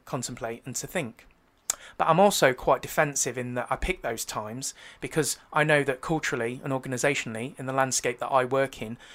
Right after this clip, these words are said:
those are the times where people generally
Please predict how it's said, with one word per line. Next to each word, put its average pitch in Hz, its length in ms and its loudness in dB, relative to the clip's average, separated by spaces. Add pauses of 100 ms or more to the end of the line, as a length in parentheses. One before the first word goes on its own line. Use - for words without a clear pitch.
(160)
those 151 240 6
are 160 40 -4
the 143 80 -2
times 131 400 0
where 127 160 2
people 131 440 -8
generally 120 640 0